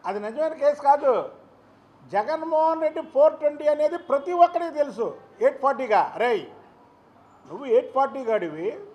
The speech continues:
ఫోర్ ట్వంటీ పక్కన ఫోర్ ట్వంటీ నాయకత్వంలో పనిచేస్తూ నువ్వు, ఆ, జ-, చంద్రబాబు నాయుడు గారు ఫోర్, ఫోర్ ట్వంటీ, చంద్రబాబు నాయుడు గారు టికెట్లు అమ్ముకోవడం, చంద్రబాబు నాయుడు గారు టికెట్లు అమ్ముకోవడం అంటే నువ్వెంత ఇచ్చావురా?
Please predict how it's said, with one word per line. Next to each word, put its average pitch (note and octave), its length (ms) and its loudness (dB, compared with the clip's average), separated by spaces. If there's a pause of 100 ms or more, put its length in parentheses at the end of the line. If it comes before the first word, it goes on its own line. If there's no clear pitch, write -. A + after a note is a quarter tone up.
(580)
ఫోర్ C4+ 180 2
ట్వంటీ D4+ 360 -8
పక్కన C4+ 840 -8 (140)
ఫోర్ B3+ 120 -2
ట్వంటీ C4+ 420 -8
నాయకత్వంలో B3+ 680 -8
పనిచేస్తూ A#3+ 680 -8
నువ్వు, B3 340 -4 (420)
ఆ, G#3+ 180 2
జ-, G3 380 0 (100)
చంద్రబాబు A#3+ 360 -2
నాయుడు A#3 200 -4
గారు A#3+ 160 -2
ఫోర్, A#3 440 -4 (300)
ఫోర్ A#3 160 -2
ట్వంటీ, A#3 300 -6
చంద్రబాబు A#3+ 520 -4
నాయుడు A#3 220 -8
గారు A#3 160 -6
టికెట్లు A3+ 320 -10
అమ్ముకోవడం, A3 480 -6 (460)
చంద్రబాబు C4 360 -2
నాయుడు B3+ 200 -6
గారు B3+ 180 -6
టికెట్లు A#3+ 340 -10
అమ్ముకోవడం A#3+ 340 -2
అంటే G#3+ 600 -6 (720)
నువ్వెంత A3+ 300 -4
ఇచ్చావురా? F#3 480 -4